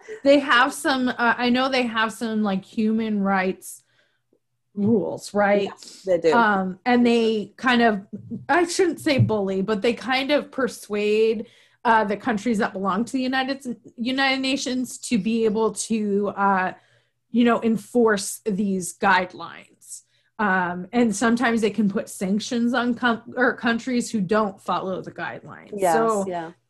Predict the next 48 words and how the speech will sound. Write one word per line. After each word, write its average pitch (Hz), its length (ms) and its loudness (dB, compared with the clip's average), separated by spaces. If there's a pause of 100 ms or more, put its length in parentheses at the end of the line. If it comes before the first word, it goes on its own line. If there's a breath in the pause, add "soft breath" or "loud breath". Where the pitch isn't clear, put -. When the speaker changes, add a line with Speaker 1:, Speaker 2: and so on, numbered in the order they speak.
Speaker 2:
that 247 220 4
would 240 140 4
be 247 120 2
something 220 440 -2
that's, 202 420 -6 (100)
that's 208 320 -2
really 214 320 -4
important. 208 760 -4
So 202 520 0
maybe 220 760 -2
it 285 140 6
is 349 180 4
a 403 80 -2
human 269 760 0
rights, 233 720 0 (1000)
it, 269 180 2
it 294 80 4
is 330 180 4
a 294 40 0
human, 285 400 -2
it's, 277 240 0
it's, 277 160 0
it's 285 240 -2
a 285 80 4
type 330 320 0
of 294 100 0
human 311 320 0
right, 262 260 0
right? 233 240 2
To, 214 220 -6 (280)
to 294 120 4
our 240 160 6
body 240 640 2
and 214 200 0
to, 247 160 -4
to 196 180 -4
Speaker 1:
Mm. 185 180 2
Speaker 2:
protecting 214 440 -2
our 180 140 -4
body. 170 440 -8
So 240 160 -2
that's 311 240 2
why 254 160 -2
I 196 40 0
thought 214 320 0
United 285 460 4
<laughs> 311 120 4
Nations. 285 880 -4